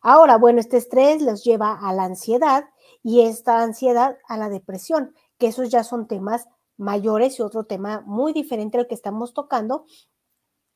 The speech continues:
pero al final van de la mano porque se empieza como una cadenita. Si tú eres mamá o papá de algún adolescente, pon atención en lo que ellos quieren alcanzar.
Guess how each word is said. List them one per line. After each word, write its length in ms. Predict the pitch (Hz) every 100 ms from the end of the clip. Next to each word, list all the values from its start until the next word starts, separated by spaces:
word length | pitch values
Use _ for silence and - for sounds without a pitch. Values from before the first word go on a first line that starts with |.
| _ _ _ _ -
pero 140 | 269 269
al 100 | 262
final 460 | 269 262 285 269
van 220 | 262 254 269
de 80 |
la 100 | 320
mano 320 | 226 247 254 180
porque 240 | 208 220
se 120 | -
empieza 440 | 208 220 226 262 262
como 220 | 220 202
una 220 | 214 226
cadenita. 680 | 220 208 208 247 262 - - _ _ _
Si 160 | 254
tú 120 | 247
eres 240 | 277 302 302
mamá 380 | 240 208 226 208
o 100 | 185
papá 420 | 170 - 226 202
de 120 | 202
algún 340 | 185 208 254
adolescente, 800 | 277 247 214 190 - 196 - 233 _ _ _
pon 200 | 302 349
atención 720 | 403 370 247 233 262 247 254 _ _ -
en 240 | 240 254
lo 160 | 254 247
que 100 | 269
ellos 340 | 277 269 -
quieren 420 | - 277 277 277
alcanzar. 800 | 269 240 - 190 185 - 240 240